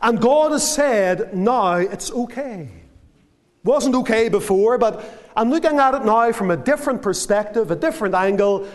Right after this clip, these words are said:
Like Balaam, I've gone away and I've prayed about this, and you know, God says, now it's okay." And off he went.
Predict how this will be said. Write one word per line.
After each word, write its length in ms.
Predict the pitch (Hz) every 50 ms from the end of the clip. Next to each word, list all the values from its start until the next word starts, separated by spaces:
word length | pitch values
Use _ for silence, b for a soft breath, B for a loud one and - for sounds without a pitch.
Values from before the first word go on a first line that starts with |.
| B B
Like 260 | - 240 196 202 196 -
Balaam, 280 | 247 254 269 277 240
I've 160 | 214 196 151
gone 240 | - 208 247 285 285
away 240 | 285 262 269 262 277
and 160 | 220 196 208
I've 160 | 202 185 196
prayed 300 | - - - 294 311 233
about 160 | 202 190 190 -
this, 340 | 196 208 202 - - B B B B B
and 180 | - 196 196 185
you 60 | 214
know, 80 | 226 214
God 340 | - 214 247 277 285 - -
says, 420 | - - 254 247 208 175 151 127
now 180 | 160 170 175 175
it's 180 | 180 175 -
okay." 340 | 196 190 190 - 214 220 214 214 185 165 - _ _ _ _ _ _ _ _ _ _ _ _ _ _ b b b b b b b _ _ _ _ -
And 100 | 160 156
off 200 | 156 170 165 -
he 100 | 175 170
went. 420 | 160 160 175 180 180 175 - -